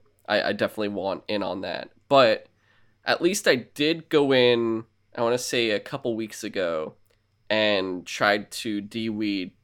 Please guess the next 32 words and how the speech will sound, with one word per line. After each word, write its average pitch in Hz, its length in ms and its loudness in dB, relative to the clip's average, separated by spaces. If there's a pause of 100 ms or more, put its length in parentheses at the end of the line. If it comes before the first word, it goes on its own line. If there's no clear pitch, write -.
(140)
my 92 380 -2
island, 95 460 -2
but 98 120 -2
I 101 40 0
know 98 140 0
it 92 80 -4
probably 92 220 -8
grew 104 180 -10
back 101 300 -2
a - 20 -8
bit 90 320 -8
and 98 80 -10
there's 87 200 -12
a 98 40 -6
lot - 280 -6
to 101 80 -14
do. 107 500 0
So 95 540 -2 (340)
I - 60 4
also 160 200 4
love, 160 240 6
Halloween's 214 340 4
my 143 100 4
favorite 123 220 0
Animal 110 200 0
Crossing - 580 -4
in-game 107 280 -2
holiday, 101 280 0
'cause 104 160 -10
there's 107 160 -8
a - 80 -8
fucking - 480 -6